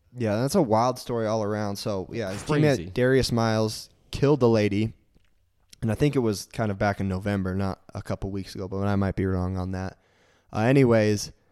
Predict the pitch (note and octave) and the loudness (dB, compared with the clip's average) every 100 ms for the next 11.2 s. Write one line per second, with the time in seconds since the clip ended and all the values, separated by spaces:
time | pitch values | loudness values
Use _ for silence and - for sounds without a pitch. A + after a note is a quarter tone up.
0 | - - E3 F#3 F#3 - D#3+ D#3 D3 C3 | -8 0 2 6 4 6 4 4 4 4
1 | B2+ D#3+ D3+ D#3+ A#2 A2+ A2 A2 - - | 4 2 4 4 4 0 0 -2 -6 -10
2 | B2 A#2 B2 A2+ G2+ G#2+ B2+ B2+ G2+ G#2+ | -8 -6 -4 -4 -6 -2 0 0 0 -2
3 | A#2 D2+ F#2+ A2 G#2+ G2 F#2 G#2 G2+ G#2+ | -2 -4 -6 -6 -6 -6 -6 -8 -6 -6
4 | G#2 D#2+ A#2+ B2 G#2 A2+ A2 G#2 G2+ _ | -6 -6 -2 -2 -4 -6 -6 -8 -12 _
5 | _ _ _ _ - B2 A#2+ C3 D3+ C#3+ | _ _ _ _ -6 -4 2 4 6 4
6 | - C#3 B2+ B2 A#2 - A#2+ A#2 - G#2+ | 2 -2 -2 -4 -6 -8 -4 -4 -2 -2
7 | G#2 G#2+ A2 F#2+ F#2+ A2 G2+ F#2+ G#2+ - | 0 0 -2 -4 -2 -2 -2 -4 -8 -8
8 | B2+ G#2+ G#2+ G#2 F#2+ - A2+ G2+ _ _ | -8 -6 -4 -4 -6 -6 -4 -4 _ _
9 | _ _ _ _ _ _ _ _ - - | _ _ _ _ _ _ _ _ -18 -2
10 | A2 B2 - _ _ - B2 A2 G#2+ - | 2 2 -2 _ _ -8 -6 -4 -6 -4
11 | G#2 F#2+ | -6 -6